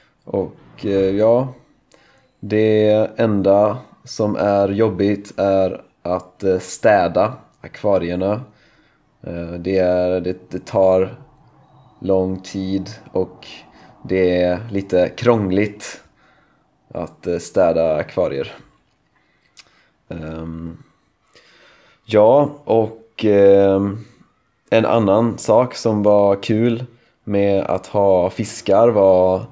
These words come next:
när fiskarna fick barn. <laughs> För ibland så, ja, fick de barn och, ja, man kallar fiskbarn för yngel. Så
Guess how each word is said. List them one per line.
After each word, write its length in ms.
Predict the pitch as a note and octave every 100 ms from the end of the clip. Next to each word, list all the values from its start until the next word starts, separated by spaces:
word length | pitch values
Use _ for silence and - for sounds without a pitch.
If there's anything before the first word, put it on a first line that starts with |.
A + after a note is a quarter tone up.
| _ _
när 540 | - F#2+ F#2 F#2 F2 F2
fiskarna 520 | - G2 - F2+ F#2
fick 240 | G2 G2
barn. 420 | F#2 F#2+ A2+ B2+ A#2+ - - -
<laughs> 380 | - - - _
För 360 | F#2+ G2 F2+ -
ibland 560 | F#2 G2+ G#2 A2 G#2 - _ _ _ _
så, 1000 | - - G#2 F#2+ F#2 F2+ F2+ F2+ F2 F#2+ A#2 _ _ _ - _ _ _ -
ja, 260 | F2 F2+ - - _
fick 320 | - F#2+ -
de 400 | F#2+ F#2 F2+ F#2 -
barn 440 | F2+ G2 A#2 B2+ - -
och, 380 | F2+ - - - - _ _ _ _ _
ja, 200 | - E2+
man 240 | F2 G2 G2
kallar 480 | A#2 G2 F#2 F#2+ -
fiskbarn 680 | A#2 G#2 - F2+ G2 G2+ G2+
för 480 | - F#2+ F2+ F2+ F#2 _ _ _ _ -
yngel. 640 | A2+ G2+ F#2+ G2 B2+ D3+ D3+ _ - _
Så 460 | B2 - G2 G2 C#2+